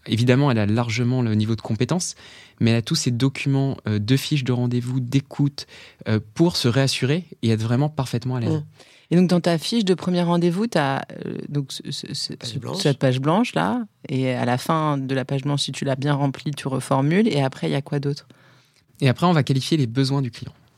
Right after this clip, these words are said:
Speaker 1: Les besoins, la situation désirée, c'est-à-dire qu'est-ce qu'il veut faire, euh, où est-ce qu'il veut aller. Et qu-, en fait, à ce stade-là, on n'est pas encore dans le juridique. On essaie vraiment de bien comprendre ce qu'il veut.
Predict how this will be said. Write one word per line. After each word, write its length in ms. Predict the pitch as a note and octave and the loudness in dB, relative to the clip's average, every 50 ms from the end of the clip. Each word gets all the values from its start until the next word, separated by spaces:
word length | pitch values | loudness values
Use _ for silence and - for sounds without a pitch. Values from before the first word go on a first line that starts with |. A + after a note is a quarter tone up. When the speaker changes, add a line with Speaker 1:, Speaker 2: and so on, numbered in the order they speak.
| _ _ - _ _ _ _ - | _ _ -20 _ _ _ _ 0
Speaker 1:
Les 100 | - A2 | 2 2
besoins, 400 | A2 A#2 B2+ B2 C3 B2+ C3+ D3 | 4 4 2 2 4 2 2 2
la 80 | D3 B2+ | 0 0
situation 540 | A2+ - A2 - - A#2 G#2+ - - A#2 G#2+ | -2 -4 -6 -6 -4 -2 -2 -2 -2 -2 -2
désirée, 480 | G2 G#2+ C3 B2 A#2+ A#2 G#2+ G#2+ A#2 | 0 2 2 2 2 0 -2 -2 -2
c'est-à-dire 260 | D3 - - - - - _ - | -4 -6 -10 -12 -12 -12 _ 0
qu'est-ce 200 | - C#3+ C#3+ - | 2 2 2 2
qu'il 120 | - D3 B2+ | -2 -2 -2
veut 120 | A#2 A2+ | -2 -2
faire, 400 | G#2+ - - A#2 C3 D#3 D3 - - _ _ - - | -4 -4 -4 -4 -4 -4 -4 -6 -8 _ _ -10 -8
euh, 200 | A2 G#2 D#2+ - - - - | -6 -6 -6 -6 -10 -6 0
où 140 | - C3 C3+ | 2 4 4
est-ce 140 | C3+ - - | 2 2 0
qu'il 160 | - B2+ A#2 | -2 -2 0
veut 280 | A2 A2+ A#2 A2+ - - | 0 0 0 0 0 0
aller. 260 | - G#2+ G#2 A2 - - - _ _ - - - - - - - - - - - - | 0 2 2 2 0 -4 -12 _ _ -20 -20 -20 -20 -20 -20 -20 -20 -20 -20 -6 -2
Et 120 | - A#2 | -2 -2
qu-, 180 | - - - - - _ _ _ _ - | -2 -2 -10 -20 -20 _ _ _ _ -6
en 60 | C#3+ | -2
fait, 280 | - F3 F3+ - - - - | 0 0 -2 -2 -6 -8 -4
à 40 | C3 | -2
ce 120 | B2 - D#3 | 0 0 0
stade-là, 340 | D3+ - D#3 D3 D3 D#3 | 2 2 2 2 4 4
on 80 | F3 D#3+ | 4 2
n'est 80 | C3 B2 | 2 0
pas 180 | - - E3+ | 0 0 0
encore 220 | E3+ D#3 D#3 D3+ D3 | 0 0 0 0 0
dans 80 | C#3+ | 0
le 60 | C3+ | 0
juridique. 500 | B2 B2+ B2 A#2+ A2+ - - - - - _ _ _ - | -2 -2 -4 -6 -6 -8 -12 -16 -20 -20 _ _ _ 0
On 80 | A#2+ | 0
essaie 180 | A#2+ A2+ - C3 | 0 2 2 0
vraiment 220 | B2 C3+ D3 E3 | 2 2 2 2
de 80 | C#3+ A#2 | 2 0
bien 300 | A2 A#2+ B2+ D#3 E3 D#3+ | 0 0 2 2 2 2
comprendre 400 | - D#3 C#3 - - D3 D3+ D3+ | 2 -2 -4 -2 -2 -2 -2 -2
ce 60 | D3+ | -2
qu'il 140 | - C#3+ A#2+ | -4 -4 -2
veut. 120 | A2+ G2 | -2 -4